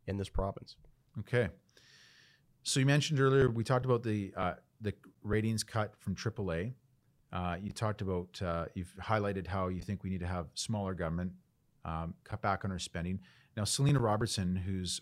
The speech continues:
Speaker 2: our Minister of Finance, when that ratings cut was announced last week, uh, some of the B C Liberals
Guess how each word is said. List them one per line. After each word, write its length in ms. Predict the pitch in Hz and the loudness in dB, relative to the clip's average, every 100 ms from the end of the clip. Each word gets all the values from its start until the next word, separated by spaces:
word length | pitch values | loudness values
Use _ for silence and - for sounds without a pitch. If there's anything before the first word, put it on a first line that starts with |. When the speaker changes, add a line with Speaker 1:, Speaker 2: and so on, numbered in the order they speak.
| - | -2
Speaker 2:
our 340 | 92 87 85 | 0 0 -2
Minister 420 | - 101 98 - 92 | -2 -2 -2 -4 -6
of 60 | |
Finance, 760 | - 104 107 90 78 90 - - - | -4 -2 0 -2 -2 -4 -6 -8 -6
when 340 | 95 90 90 | -4 -2 -2
that 260 | 98 98 87 | 0 -2 0
ratings 580 | 104 107 104 95 - - | -2 0 0 -2 -4 -8
cut 300 | - 95 - _ _ | -6 -6 -6 _ _
was 160 | 104 90 | -8 -4
announced 340 | 90 90 87 | -4 -4 -6
last 300 | 95 87 85 | -4 -4 -6
week, 300 | 87 82 - _ _ _ _ _ _ _ _ - | -8 -8 -10 _ _ _ _ _ _ _ _ -4
uh, 220 | 101 - - _ - | -4 -4 -8 _ -8
some 220 | - 127 | 0 2
of 60 | |
the 60 | 104 | 2
B 180 | 87 98 | 0 -2
C 180 | - 98 | -2 -2
Liberals 720 | 95 90 95 87 85 - | -2 -2 -2 -4 -4 -6